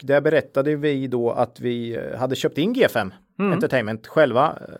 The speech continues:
Speaker 1: och, eh, att vi tyckte att det var tillräckligt lockande där på åttiofem spänn.
Speaker 2: Ja,
Speaker 1: Eh.
Speaker 2: vi såg ju, såg ju lite tecken i tiden där.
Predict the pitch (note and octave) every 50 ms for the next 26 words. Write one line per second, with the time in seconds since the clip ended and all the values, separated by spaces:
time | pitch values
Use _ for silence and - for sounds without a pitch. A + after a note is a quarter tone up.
0 | - - _ _ C3+ C3 B2+ C3 - _ _ - C3 B2 B2 B2 B2 - B2+ B2
1 | A#2 - - B2 B2 A#2 - - C3+ B2+ - - _ - A#2+ A#2 A#2 B2+ D3 B2
2 | A#2 - - C3+ B2 B2 - - - F3 D3+ A#2 A#2 A#2 G#2+ - - - C3+ A#2
3 | C#3+ C#3+ B2+ C3 - - C3+ F#3+ A3 D3 A2+ - C3+ C3+ A#2+ - C3+ - B2+ A#2
4 | G#2 - - G#2 G2 F#2 F#2 - _ _ _ _ _ _ _ _ _ _ _ _
5 | _ _ _ _ _ _ _ _ C#3+ A#2 A#2+ F3+ G#3+ A#3 A3+ G#3+ A3 A3 - B3
6 | G#3+ F#3+ F3 F3+ G#3+ A3+ A3+ A3 G#3+ G#3+ G#3 F#3+ - - - - - - - -
7 | - - - - - D3+ - - G#3+ G3 F3 F3+ G3+ G#3 G3+ G3+ F#3+ - G3+ F#3
8 | F#3+ F3+ F3+ F3+ E3+ - E3 D3 F3+ A#3 G3+ B2 F#2 -